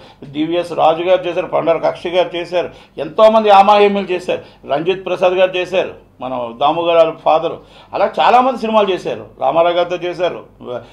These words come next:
అశ్విని దత్ గారు. అశ్విని దత్ గారు వాళ్ళ అమ్మాయి స్వప్న గారు చేస్తున్నారు, కానీ దత్ గారి సినిమాలు ఏమైనా ఇచ్చారా? వాళ్ళు క్రియేట్ చేసుకున్నారు. ఇంక dates అడిగే బదులు ఎవడే సుబ్రహ్మణ్యం నుంచి మళ్ళీ ఆ అమ్మాయి create చేసుకొని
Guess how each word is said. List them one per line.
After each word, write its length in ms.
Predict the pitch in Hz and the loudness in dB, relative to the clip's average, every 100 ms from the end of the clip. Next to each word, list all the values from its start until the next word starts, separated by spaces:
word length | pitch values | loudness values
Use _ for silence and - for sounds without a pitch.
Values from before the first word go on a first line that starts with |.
| _ 117 | _ -2
అశ్విని 340 | 147 156 160 147 | -2 -2 -8 -8
దత్ 180 | 107 104 | -10 -14
గారు. 340 | 87 - _ _ _ _ _ _ - - - | -18 -20 _ _ _ _ _ _ -20 -18 -4
అశ్విని 400 | 156 - 214 208 | -4 -4 -4 -2
దత్ 80 | 202 | 0
గారు 140 | 202 | 2
వాళ్ళ 140 | 185 170 | 4 4
అమ్మాయి 240 | 180 180 | 2 -2
స్వప్న 340 | 170 160 - | -2 -4 -2
గారు 260 | 190 190 160 | 0 0 0
చేస్తున్నారు, 400 | 156 151 151 143 | -2 -4 -8 -8
కానీ 260 | 135 147 196 _ _ | -6 -8 -12 _ _
దత్ 240 | 135 156 170 | -4 -4 -2
గారి 180 | 185 180 | -2 -2
సినిమాలు 300 | 165 165 151 | -4 -2 -2
ఏమైనా 180 | 156 | -4
ఇచ్చారా? 340 | 151 131 147 - - _ _ _ _ _ _ _ _ _ _ _ _ _ _ 135 - | -6 -8 -10 -10 -16 _ _ _ _ _ _ _ _ _ _ _ _ _ _ -20 -16
వాళ్ళు 340 | 110 113 165 214 | -4 0 2 0
క్రియేట్ 400 | 185 202 226 220 | 0 2 2 0
చేసుకున్నారు. 720 | 220 220 220 208 156 110 - _ _ _ | -2 0 0 2 0 -4 -14 _ _ _
ఇంక 100 | 131 | -18
dates 360 | 139 156 185 - | -10 -8 -4 -2
అడిగే 220 | 185 185 | -2 -2
బదులు 360 | 180 175 220 254 - - 123 | -2 0 0 -2 -8 -16 -6
ఎవడే 320 | 135 185 214 | -2 0 0
సుబ్రహ్మణ్యం 460 | 208 175 190 190 | 0 -2 -2 -4
నుంచి 140 | 208 - | -6 -2
మళ్ళీ 220 | 175 190 | 2 4
ఆ 40 | 180 | 2
అమ్మాయి 240 | 180 196 | 2 -2
create 360 | 190 185 185 185 | -2 -4 -4 -6
చేసుకొని 420 | 180 - 196 | -6 -6 -6